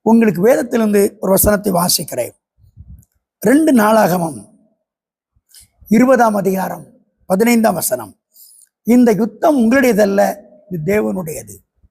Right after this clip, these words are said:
தேவனே சில நேரம் நமக்காக யுத்தம் பண்ணுகிறார். இங்கே ஒரு சுவையான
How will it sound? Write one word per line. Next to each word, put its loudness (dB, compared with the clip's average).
தேவனே 0
சில 0
நேரம் 2
நமக்காக 0
யுத்தம் -2
பண்ணுகிறார். -8
இங்கே 4
ஒரு 2
சுவையான 0